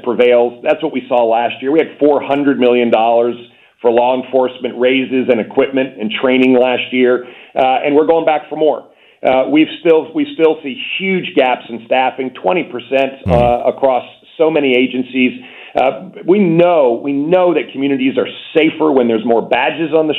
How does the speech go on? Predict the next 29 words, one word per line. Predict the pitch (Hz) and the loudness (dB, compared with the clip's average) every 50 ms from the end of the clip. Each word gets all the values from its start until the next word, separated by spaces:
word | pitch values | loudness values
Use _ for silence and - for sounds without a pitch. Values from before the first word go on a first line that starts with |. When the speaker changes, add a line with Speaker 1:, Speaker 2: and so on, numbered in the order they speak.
| - | -4
Speaker 1:
street. | - 147 143 143 143 139 139 - - - - _ - | -2 2 2 2 2 0 -2 -8 -14 -20 -20 _ -2
So | - 123 | 0 0
Operation | 117 135 165 170 180 180 180 170 160 - 151 135 107 | 2 2 0 -2 -2 0 0 0 0 -2 -6 -2 0
Bold | 151 147 156 156 | 0 0 0 0
Blue | 151 151 156 147 | 0 0 2 2
Line, | 143 139 139 139 139 143 | 4 2 2 2 0 0
which | 135 123 - - | -2 -4 -4 -2
we | 135 139 | -2 0
rolled | 131 139 139 139 131 131 | 2 2 2 4 2 2
out | 131 135 127 | 2 2 2
in | 127 120 | 0 0
October, | 117 113 - - - - 131 135 139 143 131 147 143 135 - - - - _ - | -2 -6 -6 -8 -8 -2 0 2 2 2 2 0 0 -2 -4 -8 -20 -20 _ -10
is | - 120 - - | -10 -10 -6 -2
targeted | 151 147 160 151 151 147 139 | -2 0 0 2 2 2 2
on | 135 | 0
recruiting | 127 120 - - 139 139 135 123 117 - - - | -2 -4 -4 -2 -2 -2 -2 -2 -4 -6 -2 0
two | 180 180 180 180 180 180 - - | 2 2 2 0 -4 -10 -6 -4
thousand | 143 139 139 151 170 175 151 139 160 156 147 | -2 -2 0 0 0 0 0 -2 -2 -2 2
more | 139 139 143 147 | 2 2 2 2
badges | 139 131 131 131 127 113 131 135 120 - - | 2 2 0 0 -2 -2 -4 -6 -6 -6 -4
into | 135 139 143 151 151 | -2 -2 0 0 0
the | 131 139 | 0 0
Commonwealth. | 143 - 131 135 139 139 139 135 135 131 135 139 135 135 - - _ _ _ _ - - | 0 -2 -4 0 0 2 2 4 4 4 2 2 0 -4 -8 -20 _ _ _ _ -6 -2
Uh, | 127 127 127 127 | 0 0 0 0
we | 147 147 | -2 -2
put, | 147 143 156 147 - | 0 0 -2 0 0
we | 143 151 | -2 -4
put | 147 151 160 143 | 0 2 2 2
aside | 143 - - - 143 131 131 127 | 2 0 0 0 0 0 0 -2